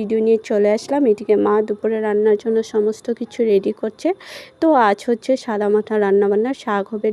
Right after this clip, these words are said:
ডাল হবে, পুঁই শাকের ডাঁটা চচ্চড়ি, মোচার ঘন্ট, এইসবই। তারপর এদিকে আমি এসেই কিন্তু প্রথমে ভাতটা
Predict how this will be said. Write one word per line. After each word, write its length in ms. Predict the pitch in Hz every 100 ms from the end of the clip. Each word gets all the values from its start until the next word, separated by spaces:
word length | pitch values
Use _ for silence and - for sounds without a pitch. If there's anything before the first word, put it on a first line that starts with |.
| 208
ডাল 180 | 185 196
হবে, 180 | 208 214 349 -
পুঁই 140 | 208 -
শাকের 260 | 202 202 196
ডাঁটা 240 | 190 - 214
চচ্চড়ি, 420 | 220 214 214 233 254 240 -
মোচার 340 | 214 208 208 208 -
ঘন্ট, 320 | 208 196 196 285 392 - - - - 233
এইসবই। 380 | 220 190 180 220 - - -
তারপর 240 | 269 - 285
এদিকে 220 | 262 254 254
আমি 120 | 240 247 226
এসেই 220 | - 240
কিন্তু 160 | 240 233 233
প্রথমে 280 | 226 226 247 214
ভাতটা 300 | 202 - 247